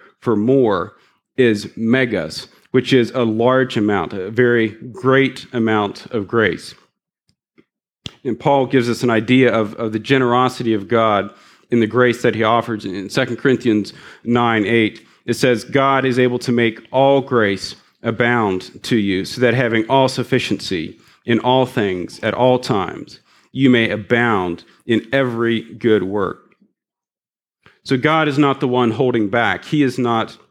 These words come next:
stingy in giving us grace. And grace is transforming. It enlarges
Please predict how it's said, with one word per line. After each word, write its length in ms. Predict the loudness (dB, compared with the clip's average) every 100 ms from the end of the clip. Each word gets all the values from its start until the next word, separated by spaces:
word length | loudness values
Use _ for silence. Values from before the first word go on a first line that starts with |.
| _ _ _ _ _ _ _ -20 -18
stingy 600 | -8 2 4 4 2 0
in 80 | 0
giving 320 | 0 2 2
us 160 | -2 -6
grace. 540 | -4 -2 -2 -4 -14 -20 _ _ _ _ _ _ _ -18 -10
And 240 | -4 -2 0
grace 340 | 2 2 0
is 220 | -4 -6
transforming. 720 | -2 0 0 -2 -2 0 2 2
It 160 | 0 -2
enlarges 720 | -2 0 2 2 0 -2 -2